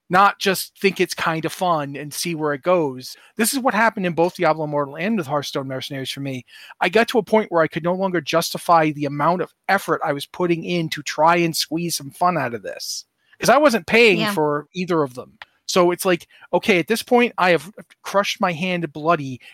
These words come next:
Speaker 1: and I'm not getting any more fun out of this game. Like, the, the stone has been squeezed. I'm done. And that's the ish-, that's the thing you have to wor-, to worry about in this kind of thing. When you're trying to design these games, you have to make them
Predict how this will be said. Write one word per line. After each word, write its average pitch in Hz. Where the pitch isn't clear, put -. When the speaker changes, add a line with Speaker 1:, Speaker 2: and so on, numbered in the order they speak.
Speaker 1:
and 143
I'm 147
not 170
getting 175
any 170
more 160
fun 156
out 139
of 131
this 127
game. 131
Like, 127
the, 135
the 143
stone 170
has 151
been 151
squeezed. 127
I'm 165
done. 147
And 156
that's 190
the 185
ish-, 185
that's 180
the -
thing 226
you 208
have 185
to 190
wor-, 170
to 156
worry 196
about 135
in 151
this 139
kind 160
of 147
thing. 170
When 180
you're 254
trying 233
to 202
design 170
these 170
games, 190
you 170
have 226
to 226
make 190
them 156